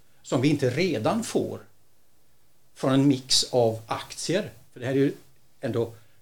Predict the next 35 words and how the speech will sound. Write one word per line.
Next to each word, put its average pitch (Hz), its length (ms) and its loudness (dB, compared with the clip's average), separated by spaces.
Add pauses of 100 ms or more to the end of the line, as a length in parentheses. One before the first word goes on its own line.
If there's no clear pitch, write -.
värderingen 175 440 2
av 160 100 0
en 160 60 0
kreditobligation 127 760 -4 (100)
ligger 117 240 -4
ju 110 60 -2
ganska 113 300 -4
nära 117 720 0
då 104 220 0 (360)
<laughs> - 360 -20
hur, 135 200 -16
hur, 127 240 -14
hur 131 120 -6
dess, 113 300 -6 (140)
hur - 100 -18
bolagets 113 380 -8
aktie 170 420 0
fungerar 113 440 0
och 110 200 -10 (100)
hur 117 180 -16 (140)
volatil 135 520 0
den 135 140 2
aktien 110 320 -6
är. 131 260 -4 (600)
Så - 140 -12
helt 139 180 0
naturligt 185 460 -2
ska 160 140 -2
man 143 60 4
ju 139 60 2
förvänta 120 500 -4
sig, 190 320 0
enligt 131 200 -8
mig 110 140 -4
i 110 40 -2